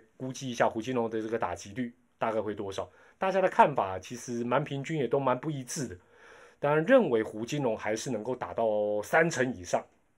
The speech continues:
还是最多哦，但没有多很多啦。那排第二的是认为他大概可以打到两成七到两成七九。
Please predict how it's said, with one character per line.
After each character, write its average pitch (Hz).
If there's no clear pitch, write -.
还 -
是 113
最 117
多 92
哦， 98
但 160
没 175
有 151
多 147
很 113
多 113
啦。 101
那 131
排 131
第 175
二 190
的 120
是 127
认 127
为 113
他 120
大 127
概 113
可 107
以 117
打 92
到 110
两 95
成 110
七 147
到 139
两 92
成 104
七 202
九。 120